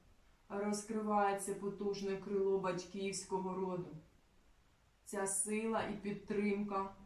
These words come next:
роду батька проявляється в моєму житті необхідним чином, в необхідних обставинах,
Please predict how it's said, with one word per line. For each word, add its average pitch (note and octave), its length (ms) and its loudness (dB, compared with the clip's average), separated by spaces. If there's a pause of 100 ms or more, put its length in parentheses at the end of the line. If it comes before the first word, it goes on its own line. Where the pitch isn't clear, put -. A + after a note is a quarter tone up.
(440)
роду G#3 380 2
батька G#3+ 500 2
проявляється G#3+ 920 2
в G#3 60 0
моєму G#3 440 4
житті G#3 680 0
необхідним G3+ 880 0
чином, G#3 500 0
в F#3 40 -2
необхідних F#3+ 680 0
обставинах, F#3+ 800 0